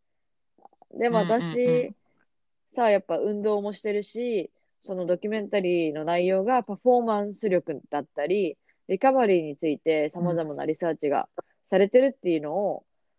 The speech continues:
Speaker 2: うん。
Speaker 1: わ-、しかもわかりやすくこのビジュアライズされてるっていうのを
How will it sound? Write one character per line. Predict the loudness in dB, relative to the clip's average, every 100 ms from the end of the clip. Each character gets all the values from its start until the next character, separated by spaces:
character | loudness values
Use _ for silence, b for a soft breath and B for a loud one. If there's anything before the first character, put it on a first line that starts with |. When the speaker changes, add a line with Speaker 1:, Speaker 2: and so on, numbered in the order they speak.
| -6
Speaker 2:
う |
ん。 |
Speaker 1:
わ-、 | -6 -2
し |
か | 0
も | 0
わ | 0
か | 2
り | 4
や | 4
す | 0 -4
く | 0 0
こ | -2 -8
の | -2
ビ | -2
ジ | 0
ュ | 2
ア |
ラ | 4
イ | 2
ズ | 2
さ | -4
れ | -4
て | -2 0
る | -2 -4
っ |
て | -8
い | -2 -2
う |
の | -2
を | -2 -2 -2